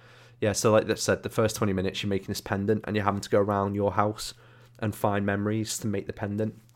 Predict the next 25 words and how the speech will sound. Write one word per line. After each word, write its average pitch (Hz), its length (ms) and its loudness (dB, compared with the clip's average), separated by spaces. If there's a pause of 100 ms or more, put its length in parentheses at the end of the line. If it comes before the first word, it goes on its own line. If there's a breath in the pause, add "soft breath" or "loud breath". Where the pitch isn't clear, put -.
um, 104 520 -8
because - 220 -8
the 95 60 -4
whole 92 120 2
point, 90 380 -6
it 87 160 -4
protects - 480 -6
you 98 160 -4
on 98 160 -4
your 98 140 -6
journey. 101 400 -2 (520 loud breath)
And 95 360 0
as 107 160 -2
you 110 80 -2
put - 200 -4
in 101 60 -6
the 98 60 -2
memory 95 420 0
in 98 140 -2
there, 98 400 0
your 98 260 2
mum's 98 420 -2
losing 101 440 0
that 104 160 -4
memory. 107 400 -2